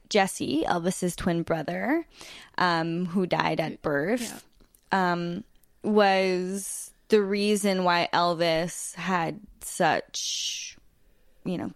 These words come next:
Speaker 1: character and charm and talents, um, that, and it was Jesse's influence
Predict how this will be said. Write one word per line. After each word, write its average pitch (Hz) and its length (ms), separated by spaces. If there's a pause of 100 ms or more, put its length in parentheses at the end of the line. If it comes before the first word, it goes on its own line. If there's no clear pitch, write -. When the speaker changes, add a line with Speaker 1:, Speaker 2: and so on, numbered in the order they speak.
Speaker 1:
character 165 800
and 90 300
charm 165 760
and 135 260
talents, 156 880 (520)
um, 175 560
that, 165 320 (180)
and 202 120
it 147 160
was 190 160
Jesse's 180 560
influence 240 760